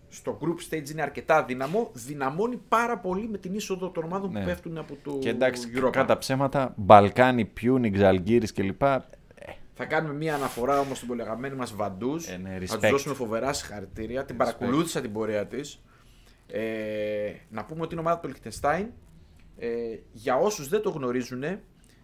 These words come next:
Speaker 1: η μόνη, γιατί είναι ερώτηση quiz αυτή, ποια είναι η μοναδική χώρα που δεν έχει δικό της πρωτάθλημα;
Speaker 2: Ε.
Speaker 1: Είναι το Λιχτενστάιν. Μέχρι και ομάδες όπως το Γιβραλτάρ,
Speaker 2: Σαν
Speaker 1: χώρες όπως
Speaker 2: Μαρίνο.
Speaker 1: το Γιβραλτάρ, Σαν Μαρίνο κλπ. Έχουν δικά τους πρωταθλήματα,
Speaker 2: Ναι.
Speaker 1: μικρά μεν κλπ. Η Βαντούς, λοιπόν,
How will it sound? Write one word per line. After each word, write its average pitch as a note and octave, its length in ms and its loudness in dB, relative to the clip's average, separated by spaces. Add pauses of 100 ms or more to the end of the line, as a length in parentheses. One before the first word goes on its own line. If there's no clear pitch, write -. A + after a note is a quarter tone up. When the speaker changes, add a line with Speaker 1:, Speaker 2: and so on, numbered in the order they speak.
(160)
Speaker 1:
η B2+ 100 -8
μόνη, F3+ 560 0
γιατί B2 240 -10
είναι E3 80 -6
ερώτηση D#3 420 -4
quiz E3+ 220 -2
αυτή, F#2+ 180 -8
ποια F3 260 -2
είναι F#3+ 80 -2
η F3+ 40 -6
μοναδική D#3 360 -6
χώρα D#3 360 -4
που - 80 -20
δεν D3 120 -12
έχει F3 140 -10
δικό C3 220 -2
της G3 100 -8
πρωτάθλημα; E3 580 2 (160)
Speaker 2:
Ε. - 40 -12 (260)
Speaker 1:
Είναι D3 220 -6
το - 100 -10
Λιχτενστάιν. D3+ 520 -4
Μέχρι C#3+ 180 -10
και C#3 60 -10
ομάδες C#3 280 -4
όπως C3 340 -12 (420)
το - 60 -16
Γιβραλτάρ, G2 680 -2
Speaker 2:
Σαν A#2+ 160 -2
Speaker 1:
χώρες A2 140 4
όπως E2+ 100 -2
Speaker 2:
Μαρίνο. G2 180 -2
Speaker 1:
το C#3+ 60 -2
Γιβραλτάρ, C#3+ 300 -4
Σαν C3 140 -12
Μαρίνο D#3+ 200 -10
κλπ. D3 140 -10 (140)
Έχουν D3 340 -4 (280)
δικά G2 200 -6
τους G#2 100 -10
πρωταθλήματα, D#3 520 -12
Speaker 2:
Ναι. F#3+ 60 -8 (120)
Speaker 1:
μικρά B2+ 320 -6
μεν E3+ 320 -8 (160)
κλπ. - 240 -14 (720)
Η B2 100 -16
Βαντούς, F3 340 -2
λοιπόν, E3 440 4